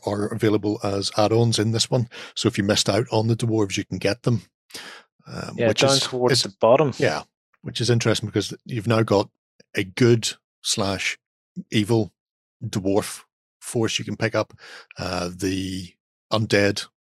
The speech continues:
Speaker 1: Draugr, and then there's also the dark elf, the, the, the goblin-y types.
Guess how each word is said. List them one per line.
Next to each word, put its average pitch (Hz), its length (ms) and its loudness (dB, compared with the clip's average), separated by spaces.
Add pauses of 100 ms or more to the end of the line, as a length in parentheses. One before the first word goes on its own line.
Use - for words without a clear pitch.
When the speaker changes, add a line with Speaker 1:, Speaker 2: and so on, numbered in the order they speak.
Speaker 1:
Draugr, 95 500 0 (480)
and 95 240 -4
then 92 120 -2
there's 92 160 -4
also 98 280 -2
the 92 340 -4
dark - 480 -2
elf, - 380 -8
the, 92 80 -8
the, 90 400 -10 (140)
the 107 80 -4
goblin-y 98 500 -2
types. - 420 -2